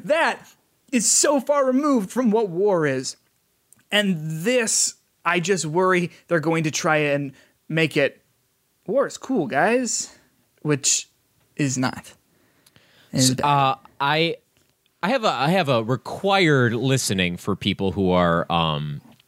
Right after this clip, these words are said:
Speaker 2: uh, t-, interested in finding more about this subject.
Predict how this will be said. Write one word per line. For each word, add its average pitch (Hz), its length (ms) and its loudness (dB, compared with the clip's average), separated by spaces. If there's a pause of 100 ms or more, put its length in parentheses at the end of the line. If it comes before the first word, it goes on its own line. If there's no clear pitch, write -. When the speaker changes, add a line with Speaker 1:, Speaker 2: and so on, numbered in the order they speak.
(360)
Speaker 2:
uh, 76 760 -2 (200)
t-, - 360 -6 (140)
interested 147 460 -2
in 113 140 -2
finding 107 280 -4
more 98 140 -2
about 87 260 -2
this 90 140 -6
subject. 80 520 -2